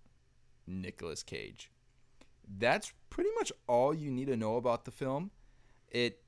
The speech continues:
co-stars Pedro Pascal as basically a, a huge super fan of Nick Cage, the actor, and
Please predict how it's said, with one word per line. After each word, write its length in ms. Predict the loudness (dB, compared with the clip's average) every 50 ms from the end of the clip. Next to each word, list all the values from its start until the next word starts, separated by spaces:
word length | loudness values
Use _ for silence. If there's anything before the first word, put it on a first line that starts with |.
| _ -8
co-stars 800 | -2 2 2 2 2 0 0 2 4 4 6 4 4 2 -2 -6 -12 -12
Pedro 420 | -6 -2 -2 -2 -2 0 -2 -4 -4
Pascal 840 | -2 -2 -2 -2 -2 -4 -6 -6 -6 -4 -4 -2 -4 -4 -6 -8 -14 -20 -20 -20 -20 -20 -20 -20 -20 -20 -20 -10 -4 0
as 460 | 2 4 4 4 4 2 0 -2 -6
basically 680 | -10 -6 -4 -4 -2 -2 -4 -6 -6 -6 -4 -4 -2 0
a, 220 | 0 -2 -2 -4 -8 _ _ _ _ _ -20 -14 -8
a 80 | -8 -8
huge 720 | -8 -8 -6 -2 0 0 0 0 0 -2 -4 -6 -12 -14 -14 -10
super 460 | -6 -6 -4 -4 -4 -4 -4 -6 -8
fan 500 | -6 -4 -2 -2 -2 -2 -2 -2 -4 -6 -12 -16 -10 -4
of 180 | -4 -2 -2 -2
Nick 280 | -4 -2 -2 -4 -4 -8
Cage, 480 | -10 -6 -4 -2 -2 -2 -2 -4 -6
the 160 | -8 -6 -4 -4
actor, 460 | -4 -4 -6 -8 -6 -6 -6 -6 -6 -8 -14 _ _ _ _ -14 -10
and 460 | -6 -6 -4 -4 -4 -4 -6 -6 -8